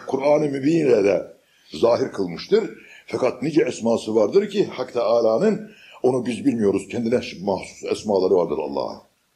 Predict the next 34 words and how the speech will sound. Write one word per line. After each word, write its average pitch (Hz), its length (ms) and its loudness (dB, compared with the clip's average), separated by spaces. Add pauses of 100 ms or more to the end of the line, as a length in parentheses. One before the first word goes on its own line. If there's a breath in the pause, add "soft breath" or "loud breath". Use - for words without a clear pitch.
(420)
Hatta 123 420 2
bir 135 180 0
veliullah'a 127 480 4
sormuşlar 117 600 0
bu 117 180 -2
doksan 120 300 -4
dokuz 113 240 0
esma 110 300 -2
için. 107 220 -6
Esma 120 320 2
doksan 123 320 0
dokuz 120 180 -6
tane 123 260 0
değil. 110 320 -4 (520 soft breath)
Bin 160 260 2
bir 208 80 2
esma 170 360 2
doksan 156 280 0
dokuzun 156 240 0
içindedir. 90 420 0
Doksan 143 280 2
dokuz 156 220 2
esma 190 340 2
da 175 140 2
sıfat-ı 131 340 -2
zatiye 127 380 2
ve 139 60 -2
sıfat-ı 127 300 -4
subutiye 123 480 -2
de 131 120 -2
toplanmıştır. - 640 -6 (420 loud breath)
Bakarsan 87 400 -2
öğrenirsen 85 440 -2
eğer. 65 200 -8